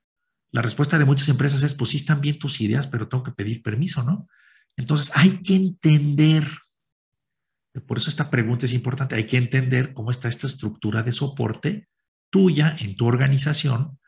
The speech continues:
y entonces diseñar algo ad hoc para poder potenciar el sistema de mejora en cada empresa o en cada institución.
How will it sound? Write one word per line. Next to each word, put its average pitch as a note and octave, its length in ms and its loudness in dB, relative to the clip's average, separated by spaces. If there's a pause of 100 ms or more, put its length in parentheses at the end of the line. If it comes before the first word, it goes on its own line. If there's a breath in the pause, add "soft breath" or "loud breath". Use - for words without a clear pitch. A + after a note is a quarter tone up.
(220)
y C3 140 4
entonces C3 400 0
diseñar A#2 420 -2
algo B2 220 2
ad C3+ 80 2
hoc B2+ 260 -2
para G#2+ 220 -6
poder G#2 420 -6
potenciar D#3 840 0
el A#2 100 -4
sistema A2 340 -6
de A2 100 -4
mejora G#2+ 280 -8
en G2+ 100 -14
cada C3 480 -4
empresa A#2+ 540 -6
o A2+ 80 -10
en F#2 80 -12
cada D#2+ 260 -14
institución. - 680 -18